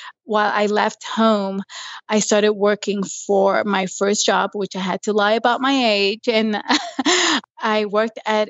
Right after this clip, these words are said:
a domestic violence shelter called, um, Sanctuary for Families. I got the job. I don't know how. I think they just saw the desperation in my face,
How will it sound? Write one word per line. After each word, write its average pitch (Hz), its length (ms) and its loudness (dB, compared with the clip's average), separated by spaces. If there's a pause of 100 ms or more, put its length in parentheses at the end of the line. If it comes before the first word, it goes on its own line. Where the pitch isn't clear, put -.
(120)
a 208 300 -2
domestic 214 500 -2
violence 196 440 0
shelter 185 420 -2
called, 196 400 0 (100)
um, 202 600 -2 (160)
Sanctuary 202 560 0
for 185 160 -8
Families. 202 580 -4 (560)
I 196 440 2 (100)
got 202 260 0
the 262 80 -2
job. 214 320 2
I 208 140 0
don't 220 180 0
know 208 200 -2
how. 214 560 0 (180)
I 220 80 -2
think 226 240 -6
they 247 100 -2
just - 460 -2
saw 233 420 4 (140)
the 208 200 -2
desperation 208 800 -2
in 196 120 -4
my 190 180 -2
face, 208 560 0